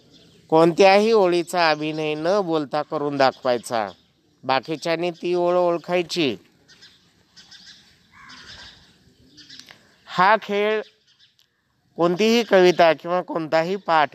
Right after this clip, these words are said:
यासाठी घेता येईल. Question number four. List all the action words from the poem and add other action words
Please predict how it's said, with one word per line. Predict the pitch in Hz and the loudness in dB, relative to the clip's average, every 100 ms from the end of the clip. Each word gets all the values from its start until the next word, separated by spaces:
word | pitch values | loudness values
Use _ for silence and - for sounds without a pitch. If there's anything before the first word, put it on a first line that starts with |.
| - - | -10 -12
यासाठी | 156 160 160 151 151 | -4 -4 -4 -10 -8
घेता | 147 139 - 147 | -8 -8 -4 -2
येईल. | 143 143 131 - - _ - - _ - - | -2 -4 -8 -12 -20 _ -20 -20 _ -20 -14
Question | 170 - 220 | -10 -2 4
number | 208 202 196 | 4 6 2
four. | 180 180 185 175 113 - - - _ - - _ _ _ - _ _ - - - | 0 0 4 4 2 -8 -20 -20 _ -20 -20 _ _ _ -20 _ _ -20 -14 0
List | 170 220 - | 2 2 2
all | 220 196 220 226 | 4 6 4 4
the | 220 214 | 4 2
action | - 208 185 | -2 -8 -2
words | 180 196 175 - - _ _ _ _ _ _ _ - - _ - - - - - - | 2 4 2 -6 -20 _ _ _ _ _ _ _ -20 -20 _ -20 -20 -20 -20 -10 0
from | 190 208 208 | 2 4 4
the | 180 185 | 2 0
poem | 196 208 196 151 117 _ _ _ _ _ _ _ _ - | 0 2 2 -2 -10 _ _ _ _ _ _ _ _ -2
and | 175 190 180 160 147 156 _ _ _ - _ _ _ _ | 2 4 2 0 -10 -18 _ _ _ -20 _ _ _ _
add | 175 185 208 | 0 2 4
other | 196 185 180 175 170 | 2 2 0 2 0
action | - - 202 190 | -2 -8 -8 -4
words | 175 170 156 | -2 -2 -4